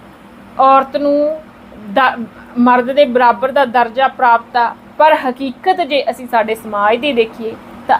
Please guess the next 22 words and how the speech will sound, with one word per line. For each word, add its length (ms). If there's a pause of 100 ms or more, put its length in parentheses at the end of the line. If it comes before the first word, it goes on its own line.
ਇੰਨੀ 240
ਮੰਦੀ 480
ਹਾਲਤ 460
ਆ। 120 (1080)
ਭਾਵੇਂ 240
ਸੰਵਿਧਾਨਿਕ 580
ਤੌਰ 300
'ਤੇ 240
ਉਹਨੂੰ 320 (1500)
ਬਰਾਬਰ 420
ਦਾ 160
ਦਰਜਾ 360
ਹਾਸਲ 420
ਆ, 140 (240)
ਪਰ 160 (100)
ਹਕੀਕਤ 420
ਵਿੱਚ 240
ਪ੍ਰੈਕਟੀਕਲੀ 760 (800)
ਔਰਤ 440 (520)
ਕਿਲੋਮੀਟਰ 580
ਤੱਕ 300
ਵੀ 260